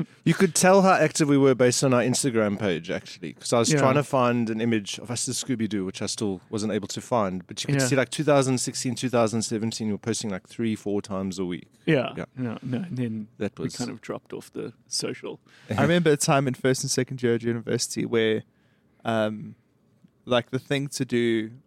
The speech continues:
Speaker 3: on some weekends, like, at least once a month, was go to a Short Straw gig. <laughs> It was,
Speaker 2: Aw.
Speaker 3: like, the coolest thing to do with your time.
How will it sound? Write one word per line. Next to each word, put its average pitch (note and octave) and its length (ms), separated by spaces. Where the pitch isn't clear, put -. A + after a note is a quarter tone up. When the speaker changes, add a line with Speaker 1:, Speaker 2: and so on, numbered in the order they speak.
Speaker 3:
on A#2 400
some B2 320
weekends, A2+ 420
like, A#2 140
at A2+ 80
least A#2 200
once A2+ 200
a A#2 40
month, A2 200
was A2+ 100
go A2+ 140
to A2 80
a A2 40
Short A2 260
Straw A#2+ 200
gig. - 300
<laughs> - 200
It - 180
was, E3 300
Speaker 2:
Aw. C3 40
Speaker 3:
like, C3 160
the C3 80
coolest B2 320
thing A#2+ 140
to A#2+ 120
do A#2 120
with A#2 120
your A2+ 120
time. A#2+ 360